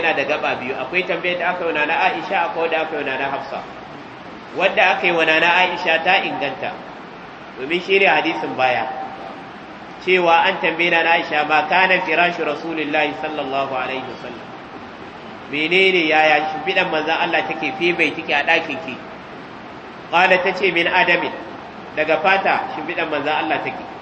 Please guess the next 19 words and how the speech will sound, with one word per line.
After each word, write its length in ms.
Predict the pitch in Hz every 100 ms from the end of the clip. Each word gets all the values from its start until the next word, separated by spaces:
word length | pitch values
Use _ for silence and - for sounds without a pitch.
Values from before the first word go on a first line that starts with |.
| - - - - -
"Hashuhu 600 | 175 196 196 175 165 165
min 200 | 165 170
lifin," 300 | 170 156 139
an 200 | 151 170 -
cika 320 | 226 180 160
ta, 80 | 160
an 200 | 170 180 175 -
cuccusa 480 | 196 190 160 175 175
mata 360 | 180 175 147 - - - -
abin 280 | 143 139 160 160
dabino. 360 | 160 165 147 - -
Kaga 220 | 156 165
wanda 180 | 170 175
ya 160 | 170 170
inganta 360 | 151 156 147
hadisin 280 | 135 170 156
da 80 | 143
muka 140 | 139 135
karanta. 360 | 135 123 110